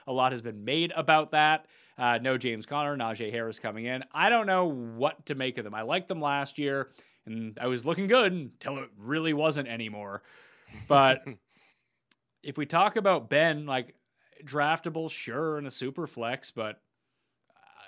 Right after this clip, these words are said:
Speaker 1: even those guys that we talked about that we don't know if they're starting the season, like a Trey Lance or a Justin Fields, those are better fantasy picks than Ben Roethlisberger.
Speaker 2: Oh, yeah. And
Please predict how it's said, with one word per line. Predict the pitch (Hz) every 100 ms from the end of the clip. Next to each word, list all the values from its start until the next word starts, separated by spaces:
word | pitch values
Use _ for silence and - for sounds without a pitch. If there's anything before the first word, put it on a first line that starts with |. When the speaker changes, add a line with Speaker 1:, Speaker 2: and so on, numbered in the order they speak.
| -
Speaker 1:
even | 160 170 180
those | 175 151
guys | 160 156
that | 165
we |
talked | 151 147 151
about | 151 123
that |
we | 131
don't | 127 131
know | 131
if | 123
they're | 127
starting | - 131 123
the | 117
season, | 143 151 127
like | 127 143
a |
Trey | 123 131 110
Lance | 107 101 135
or | 135 135
a |
Justin | 120 113 113
Fields, | 98 101 90 _ _
those | 127 165
are | 202
better | 170 151 143
fantasy | 123 135 123 117
picks | 104 107
than | 107
Ben | 107 107
Roethlisberger. | 110 120 95 - 57 _ _ _ _ _ _ _ _ _ -
Speaker 2:
Oh, | 123 131
yeah. | 120 98 85 82 _
And | - 117 123 113